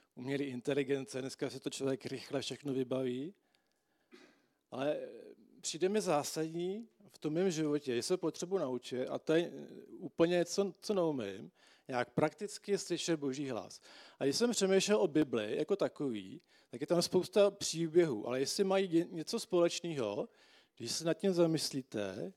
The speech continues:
tak to jsou příběhy lidí, kteří slyší Boží hlas a nějak jakoby potom jednali. A to mě fascinuje.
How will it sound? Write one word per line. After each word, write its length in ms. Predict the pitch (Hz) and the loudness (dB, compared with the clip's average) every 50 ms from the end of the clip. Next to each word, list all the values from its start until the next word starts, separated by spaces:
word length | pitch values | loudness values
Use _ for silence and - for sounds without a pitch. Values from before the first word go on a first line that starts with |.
| _ _ _ _ _ _ _ _ _ _ _ _ _ | _ _ _ _ _ _ _ _ _ _ _ _ _
tak 180 | - 131 127 - | -4 -2 -2 0
to 120 | - 147 | 0 0
jsou 180 | - - 196 190 | 2 4 2 2
příběhy 600 | - - - 185 180 160 190 190 208 208 196 - | 4 2 0 0 2 4 4 4 4 4 2 2
lidí, 400 | 151 135 131 120 117 143 160 160 | 0 -2 -2 -2 -4 -8 -8 -4
kteří 340 | - 170 165 180 185 180 | -2 0 0 0 0 -2
slyší 500 | - - - 135 139 156 - - - 190 | -2 -4 -2 0 2 2 2 2 0 -2
Boží 320 | 165 156 165 143 160 165 147 | 0 2 2 2 2 0 -2
hlas 300 | 156 151 147 147 - - | 0 0 0 0 -2 -4
a 60 | 160 | -4
nějak 260 | 151 143 147 151 - | -4 -2 -4 -4 -4
jakoby 320 | 147 139 - 151 143 151 139 | -4 -4 -4 -2 -2 -2 -2
potom 340 | - 143 - 151 147 143 | -4 -4 -6 -6 -6 -4
jednali. 380 | 135 135 117 127 127 117 104 101 - _ _ _ _ _ _ _ _ _ _ _ _ _ _ _ _ _ _ _ _ _ _ - - _ _ _ _ _ _ _ _ _ _ _ | -4 -4 -4 -4 -6 -6 -6 -8 -12 _ _ _ _ _ _ _ _ _ _ _ _ _ _ _ _ _ _ _ _ _ _ -20 -20 _ _ _ _ _ _ _ _ _ _ _
A 60 | - - | -12 -2
to 140 | - 160 | 2 4
mě 140 | 165 190 190 | 4 6 6
fascinuje. 640 | 156 185 175 151 - - - 196 170 135 110 95 | 6 4 4 4 2 0 2 2 2 2 0 -2